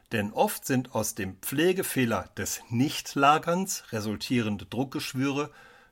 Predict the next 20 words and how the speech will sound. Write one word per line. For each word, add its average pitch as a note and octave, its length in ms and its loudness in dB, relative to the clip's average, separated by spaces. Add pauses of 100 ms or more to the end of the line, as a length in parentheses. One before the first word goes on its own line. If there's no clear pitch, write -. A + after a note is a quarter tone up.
nur G2+ 180 -2
schwer A#2+ 320 0
behandelbar. B2+ 720 -2 (1120)
Verfügt G3 560 2
das C3 160 -2
Bett - 260 2
über C#3 240 0
Sensoren, A2 800 0 (160)
die A2+ 220 -2
Eigenbewegungen C3+ 1080 0
und C3 240 0
sogar G2+ 540 -2
Mikrobewegungen C#3 1080 2
des G#2+ 160 -6
Patienten B2+ 640 -2
erfassen A2 680 -2 (460)
und C3 240 0
mittels B2 460 0
Software C3+ 640 2 (120)
ermitteln, A#2 720 0